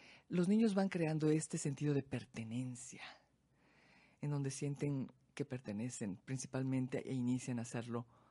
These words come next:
haciéndolo en sus familias, con sus padres, con sus hermanos, con sus gentes más cercanas. Eh, cuando vas transcurriendo la vida y llega la etapa de la adolescencia, ¿qué sucede?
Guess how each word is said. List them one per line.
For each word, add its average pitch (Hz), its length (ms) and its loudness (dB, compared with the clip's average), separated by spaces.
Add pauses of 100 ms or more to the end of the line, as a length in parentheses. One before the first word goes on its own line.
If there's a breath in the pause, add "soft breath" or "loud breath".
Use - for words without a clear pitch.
(160)
haciéndolo 123 520 0 (260)
en 160 120 4
sus - 180 -6
familias, 139 520 6
con 123 140 6
sus - 160 0
padres, 113 460 6
con 123 140 4
sus 127 200 -4
hermanos, 117 600 6
con 117 140 2
sus - 120 -6
gentes 127 360 4 (460 loud breath)
más 139 320 6
cercanas. - 680 -2 (800 loud breath)
Eh, 202 180 12
cuando 254 320 12
vas 311 280 8
transcurriendo 214 720 8
la 135 120 6
vida 127 500 4 (100)
y 143 100 2
llega 135 320 4
la 127 80 4
etapa 131 320 -2
de 131 120 2
la 165 100 2
adolescencia, 147 1000 4 (640 soft breath)
¿qué 262 120 4
sucede? 254 500 4